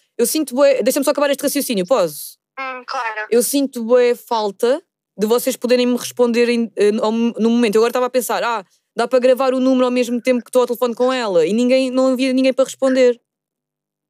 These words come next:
Speaker 2: Pois, isso é porque estás a fazer, hum, ou seja, não tens ninguém para te ajudar pessoalmente.
Speaker 1: Pois não,
Speaker 2: <laughs> Para
Speaker 1: eu
Speaker 2: trocares uma impressão.
Speaker 1: Não, mas calma, mas se eu tiver, eu, imagina, eu, se calhar há um dia,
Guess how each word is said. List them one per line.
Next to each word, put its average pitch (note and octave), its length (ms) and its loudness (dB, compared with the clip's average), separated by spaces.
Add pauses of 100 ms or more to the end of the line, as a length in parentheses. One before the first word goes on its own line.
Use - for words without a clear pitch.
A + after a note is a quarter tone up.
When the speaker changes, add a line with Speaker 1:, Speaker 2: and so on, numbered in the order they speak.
(1200)
Speaker 2:
Pois, F#3 360 -12
isso A#3 200 -12
é A#3+ 60 -10
porque A3+ 120 -20 (120)
estás B3+ 160 -8
a C4 60 -8
fazer, C4 500 -8 (120)
hum, C4 160 -20 (840)
ou B3 80 -10
seja, A3+ 360 -8
não B3 140 -6
tens B3 380 -6
ninguém B3 320 -4 (540)
para C4 260 -4
te - 160 -12 (220)
ajudar B3+ 380 -6 (120)
pessoalmente. B3+ 840 -10 (380)
Speaker 1:
Pois B3+ 160 4
não, C#4 200 0
Speaker 2:
<laughs> C4+ 40 2
Para B3 80 0
Speaker 1:
eu A#3 60 0
Speaker 2:
trocares C4 320 -6
uma C#4 160 -8
impressão. B3 560 -8
Speaker 1:
Não, D#4 200 0
mas C#4 160 0
calma, B3+ 280 -2
mas A3 140 0
se C4 60 0
eu A3+ 40 0
tiver, B3 380 0
eu, B2+ 240 -6 (140)
imagina, G#3+ 340 2
eu, - 420 0
se - 100 -10
calhar A#3 220 0
há G3+ 60 -2
um G#3 160 -2
dia, G3 460 2